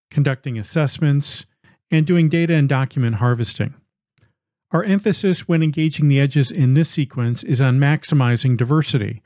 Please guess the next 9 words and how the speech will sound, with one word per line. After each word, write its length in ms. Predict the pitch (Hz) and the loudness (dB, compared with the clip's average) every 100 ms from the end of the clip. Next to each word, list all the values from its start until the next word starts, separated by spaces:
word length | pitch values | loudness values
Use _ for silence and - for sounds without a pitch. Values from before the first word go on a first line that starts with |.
| - - - _ | -20 -20 -20 _
on 140 | 131 131 | 0 2
highlighting 680 | - 180 170 135 123 123 185 | 2 0 0 -2 -2 -2 -2
and 100 | 123 | -4
exposing 580 | - - 139 127 123 | -2 -2 0 2 0
difference 600 | 113 175 139 - - - - | 0 -2 -4 -8 -12 -16 -10
amongst 500 | - 131 139 143 - | 0 2 4 2 -2
and 140 | - 120 | -4 -2
between 400 | 120 - 120 110 | -2 -2 -2 0
people, 440 | - 120 113 - | -2 -4 -4 -10